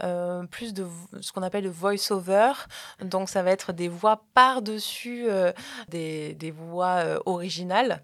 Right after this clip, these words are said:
Euh, donc, par exemple, on a ça beaucoup sur Arte. Vous avez beaucoup de documentaires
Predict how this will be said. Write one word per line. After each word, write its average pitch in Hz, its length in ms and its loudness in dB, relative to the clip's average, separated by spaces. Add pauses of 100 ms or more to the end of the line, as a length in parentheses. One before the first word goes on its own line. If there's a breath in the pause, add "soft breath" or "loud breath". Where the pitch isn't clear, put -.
Euh, 170 520 -8
donc, 165 200 -8
par 170 100 -4
exemple, 208 300 -2
on 175 440 -4
a 175 100 0
ça 196 180 2
beaucoup 190 320 -6
sur 180 240 -4
Arte. - 340 0 (180)
Vous 185 80 -12
avez 165 120 -4
beaucoup 185 320 -10
de 196 120 -8
documentaires 190 840 0